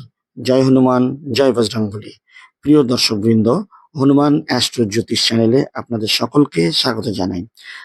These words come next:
আজকের আমরা এই ভিডিওতে আলোচনা করব যে ধন, জ্ঞান ও সন্তানের অধিপতি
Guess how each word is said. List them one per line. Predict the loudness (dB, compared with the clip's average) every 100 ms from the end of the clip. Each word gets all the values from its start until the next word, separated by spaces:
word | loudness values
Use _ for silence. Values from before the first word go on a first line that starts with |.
| -8
আজকের | -6 -2 0
আমরা | 0 2
এই | 2 2
ভিডিওতে | 0 -4 -4
আলোচনা | -4 -4 -4 -2
করব | -2 0 -2 -4 -18 -20 _
যে | -8 -6
ধন, | -2 0 0 -2 -6 -10 -4
জ্ঞান | 0 0 0 -4
ও | -8
সন্তানের | -4 -2 0 2 4
অধিপতি | 4 4 -2 -4